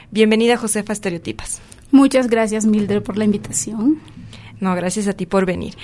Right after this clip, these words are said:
Speaker 1: Eh, Josefa, eh, para empezar, quiero, como un abrebocas, digamos, quiero que,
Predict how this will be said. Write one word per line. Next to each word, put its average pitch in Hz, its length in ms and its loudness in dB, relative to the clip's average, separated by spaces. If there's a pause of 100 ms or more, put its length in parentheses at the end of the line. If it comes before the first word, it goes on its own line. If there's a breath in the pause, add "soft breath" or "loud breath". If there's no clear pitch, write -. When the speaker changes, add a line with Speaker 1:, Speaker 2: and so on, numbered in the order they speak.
(360 loud breath)
Speaker 1:
Eh, 190 420 4
Josefa, 220 560 2
eh, 185 320 0
para 196 160 4
empezar, 226 560 0
quiero, 233 320 0 (380)
como 202 360 0
un 220 120 2
abrebocas, 226 680 2
digamos, 220 460 -6
quiero 233 260 -4
que, 233 220 -4